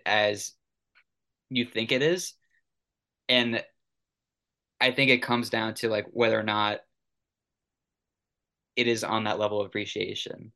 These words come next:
'Cause I do think so, like, for example, um, Citizen Kane, that's a movie that people think is, like, a hundred. Like, every film bro person is always just like, "Oh, Citizen Kane, perfect movie, ca-, no flaws," kind of thing.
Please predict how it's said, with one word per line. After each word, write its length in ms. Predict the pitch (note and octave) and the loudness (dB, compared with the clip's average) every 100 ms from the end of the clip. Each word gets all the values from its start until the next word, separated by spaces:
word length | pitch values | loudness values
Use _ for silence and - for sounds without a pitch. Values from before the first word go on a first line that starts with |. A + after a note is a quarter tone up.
| _ | _
'Cause 180 | - B2 - | -4 -4 0
I 100 | A#2+ | 2
do 160 | B2 C3 | 4 2
think 240 | C3 B2+ | 4 2
so, 180 | - C#3 - - | 0 -6 -10 -2
like, 220 | D3 B2+ - - | 0 0 -10 2
for 100 | D3+ | 4
example, 580 | B2+ A#2+ A2 G2+ G2+ - _ _ _ _ | 4 2 2 -2 -10 -16 _ _ _ _
um, 520 | A2 A2 G#2+ G2+ G2 - - | 0 2 2 0 -8 -18 -6
Citizen 400 | - C#3+ C#3+ B2+ | 2 4 4 0
Kane, 420 | B2+ A2+ G2 F#2+ _ _ - | 0 0 -2 -10 _ _ -2
that's 180 | C3 C#3 | 0 2
a 60 | |
movie 160 | C3+ C3+ | 0 0
that 140 | B2+ | 0
people 200 | C3 B2+ | 0 -2
think 220 | B2 B2+ B2+ | 0 2 2
is, 120 | A#2+ | 2
like, 120 | A#2 | 2
a 100 | A#2+ | 2
hundred. 420 | B2 G2 F#2+ G#2 _ - | 0 -4 -8 -10 _ -6
Like, 260 | G#2+ G2 - _ _ _ _ - | -4 -4 -10 _ _ _ _ 0
every 260 | C#3 C#3+ C#3+ | 2 4 2
film 600 | - C#3+ C3+ C3 A#2+ G#2+ _ | 4 4 4 4 0 -6 _
bro 500 | B2+ B2 B2 B2+ B2 | 2 6 8 8 6
person 600 | - B2+ A#2+ - B2 A#2 | 4 2 2 0 -2 -2
is 160 | A#2 A2+ | -2 0
always 280 | A2+ A#2 A#2 | 2 2 0
just 160 | A#2 | -2
like, 180 | A2 - | -2 2
"Oh, 180 | D#3+ D3 | 6 6
Citizen 300 | - D3 - | 4 0 0
Kane, 280 | B2+ A#2 A2+ | 0 0 0
perfect 280 | C3+ B2+ B2 | -4 -4 -6
movie, 280 | A2+ A#2 A2+ | -2 -2 -2
ca-, 220 | - B2 | -2 0
no 160 | B2 A#2 | 2 2
flaws," 560 | A#2+ A2 G#2 G#2 - | 2 4 4 2 -4
kind 180 | - G#2+ | -4 -4
of 100 | G#2 | -2
thing. 340 | A2 G#2+ G#2 | -4 -4 -8